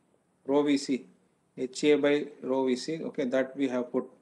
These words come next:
will be two nine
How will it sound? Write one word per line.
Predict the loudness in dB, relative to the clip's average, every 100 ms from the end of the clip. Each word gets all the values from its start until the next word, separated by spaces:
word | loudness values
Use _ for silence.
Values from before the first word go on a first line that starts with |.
| _ _ _ _ _ _ _ _ _ _ _ _ _ _ _ _ _ _ _ _ _ _ _ _ _ _ _ _ _ _ _ _ _ _ _ _
will | -4
be | 0 0
two | 0 0 0
nine | 0 0 -2 -4